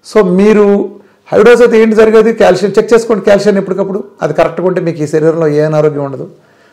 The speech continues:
So అది కూడా ఒక తాత్కాలిక పీరియడ్ వరకే ఉండి ఆ వంద దాటిన తర్వాత మీరు మళ్ళీ కొంచెం డోస్ తగ్గించుకుంటూ వస్తా.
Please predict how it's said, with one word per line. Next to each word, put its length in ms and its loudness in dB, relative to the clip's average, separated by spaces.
So 60 -2
అది 180 0
కూడా 260 4
ఒక 180 -4
తాత్కాలిక 480 -2
పీరియడ్ 200 2
వరకే 180 0
ఉండి 280 -8
ఆ 60 2
వంద 220 2
దాటిన 360 2
తర్వాత 580 0
మీరు 540 -2
మళ్ళీ 200 4
కొంచెం 320 0
డోస్ 220 0
తగ్గించుకుంటూ 480 -2
వస్తా. 280 -8